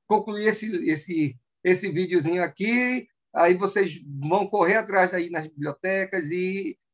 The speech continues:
e adquirindo esses livros, vocês vão poder consultar tudo que a gente trouxe hoje.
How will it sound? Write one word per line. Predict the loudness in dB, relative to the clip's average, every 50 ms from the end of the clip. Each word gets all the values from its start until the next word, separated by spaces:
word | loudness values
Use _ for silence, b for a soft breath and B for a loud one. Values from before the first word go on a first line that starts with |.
| _ 2
e | 4
adquirindo | 4 4 4 0 -4 -4 -2 0 0
esses | 0 0 -2 -8 -8
livros, | -6 -6 -6 -6 -4 -2
vocês | -2 -2 -2
vão | -2 -4 -6 -4
poder | -2 -2 -2
consultar | 0 -2 -4 -4 -4 -6 -2 0 0 0 0 -2
tudo | -6 -12 -8 -6
que | -4 -4
a |
gente | -2 -2 -4 -8 _ -6
trouxe | -4 -4 -4 -2 0
hoje. | 0 2 2 0 -2 -6